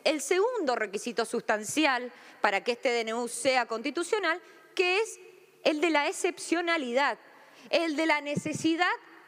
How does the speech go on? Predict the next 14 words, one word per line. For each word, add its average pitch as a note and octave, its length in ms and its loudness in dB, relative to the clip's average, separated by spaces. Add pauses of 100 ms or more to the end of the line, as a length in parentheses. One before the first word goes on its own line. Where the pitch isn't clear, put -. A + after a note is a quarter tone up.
(180)
y B3+ 100 0
urgencia. F3+ 720 0 (280)
Si E4 440 0
se - 140 2
han B4 140 0
tomado F4+ 720 2
el A3 140 0
trabajo C4 600 0
de F#3 140 2
leer F#3+ 220 0
los B3+ 180 -4
fundamentos G#3+ 840 -2
para E3 240 0
funda-, E3+ 500 0